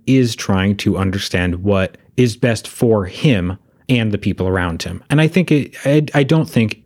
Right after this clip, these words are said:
doing what's best for the people around you and caring about that and having that empathy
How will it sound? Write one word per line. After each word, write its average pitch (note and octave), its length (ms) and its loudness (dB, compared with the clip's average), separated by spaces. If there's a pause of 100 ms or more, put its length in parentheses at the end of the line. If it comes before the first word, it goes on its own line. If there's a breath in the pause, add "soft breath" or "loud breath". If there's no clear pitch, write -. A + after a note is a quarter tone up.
doing A#2+ 320 4
what's G2 180 0
best G2+ 280 -2
for G2+ 120 0
the F#2+ 80 0
people F2+ 320 -4
around C3 540 2
you F2 420 -2
and F2+ 260 -2
caring A#2 440 2
about E2+ 300 -2
that F2+ 300 -2
and G#2 80 2
having F#2 340 -4
that E2+ 200 -4
empathy F#2 520 -2